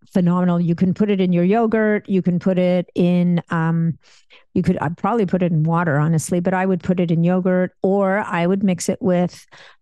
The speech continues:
um, my greens powder that I had with me. And I would have that every day. And especially on the days when I wasn't eating as well because I was too busy or I was on the run,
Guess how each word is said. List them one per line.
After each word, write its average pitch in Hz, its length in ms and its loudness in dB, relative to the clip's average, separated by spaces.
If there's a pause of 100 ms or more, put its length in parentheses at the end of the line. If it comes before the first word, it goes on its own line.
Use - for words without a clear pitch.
um, 180 560 -2
my 180 160 2
greens 180 340 0
powder 170 320 0
that 170 140 0
I 170 60 2
had 165 180 0
with 175 240 -2
me. 254 220 2 (440)
And 175 640 0
I 175 120 0
would 175 120 0
have 170 180 0
that 170 140 0
every 180 180 0
day. 240 380 -2
And 175 120 0
especially 185 380 -2
on 185 80 0
the 175 80 0
days 175 240 -2
when 175 140 -2
I 165 60 0
wasn't 165 360 -2
eating 233 300 2
as 165 100 2
well 165 380 0 (420)
because 175 300 0
I 165 80 0
was 165 160 -2
too - 160 -2
busy 180 500 0
or 165 300 0
I 180 80 -2
was 175 140 0
on 165 120 0
the 160 80 0
run, 196 400 0